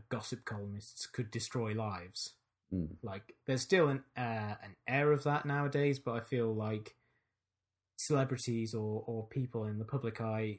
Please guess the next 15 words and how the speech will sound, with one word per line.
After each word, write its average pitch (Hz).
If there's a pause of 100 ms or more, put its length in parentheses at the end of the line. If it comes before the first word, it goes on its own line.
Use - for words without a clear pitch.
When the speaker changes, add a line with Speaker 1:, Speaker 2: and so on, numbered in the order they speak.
(100)
Speaker 1:
are 110
able 107 (100)
to, 107 (320)
uh, 101 (300)
control 147
their 120
image 117
a 117
lot 117
more 113
than 117
they 110
could 120
those 107
days. 87